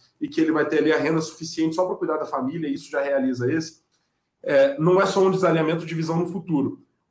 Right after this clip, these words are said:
O que eles fazem hoje vai tá desalinhado. Porque o cara que tá esperando o jatinho, esse cara vai se entregar infinitamente mais pra esse negócio, porque ele espera uma recom-, uma recompensa monetária muito maior do que o outro cara que tá pensando no crescimento sustentável e tal. E aqui não tem certo ou, ou errado, tá, Laís?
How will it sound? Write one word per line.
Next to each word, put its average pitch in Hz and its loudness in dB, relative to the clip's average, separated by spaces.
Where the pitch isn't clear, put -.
O 127 -8
que 226 -4
eles 214 2
fazem 151 0
hoje 156 0
vai 143 -2
tá 151 -2
desalinhado. 147 -2
Porque - -6
o 185 2
cara 220 0
que 247 -6
tá 185 2
esperando 160 -2
o 156 -4
jatinho, 143 -4
esse 202 -4
cara 220 -4
vai 240 -2
se 240 -8
entregar 202 -2
infinitamente 262 -6
mais 202 0
pra 175 -8
esse 165 -8
negócio, 139 -2
porque 160 -4
ele 175 0
espera 170 -2
uma 170 0
recom-, 165 0
uma 143 -2
recompensa 147 -4
monetária 135 -4
muito 135 -10
maior 120 0
do 160 0
que 160 0
o 143 2
outro 175 0
cara 151 2
que 160 -4
tá 233 -2
pensando 208 -2
no 165 -2
crescimento 139 -6
sustentável 139 -2
e - -6
tal. 123 -4
E 156 2
aqui 160 0
não 254 4
tem 254 0
certo 214 0
ou, 202 4
ou 202 6
errado, 143 2
tá, 135 0
Laís? 135 -4